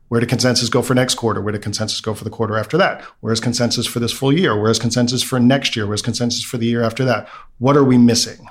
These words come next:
That's the immediate thought to prevent yourself from reacting to price, reacting to noise versus reacting to some signal that perhaps your expectation has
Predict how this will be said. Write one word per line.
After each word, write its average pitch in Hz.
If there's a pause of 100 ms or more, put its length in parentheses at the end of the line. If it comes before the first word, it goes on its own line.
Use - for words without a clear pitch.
That's 135
the 127
immediate 113
thought 104 (420)
to -
prevent 123
yourself 110
from 113
reacting 110
to 113
price, 123 (280)
reacting 113
to 117
noise 120
versus 107
reacting 104 (180)
to 123
some 135
signal 113 (120)
that 117
perhaps 120
your 120
expectation 110 (280)
has -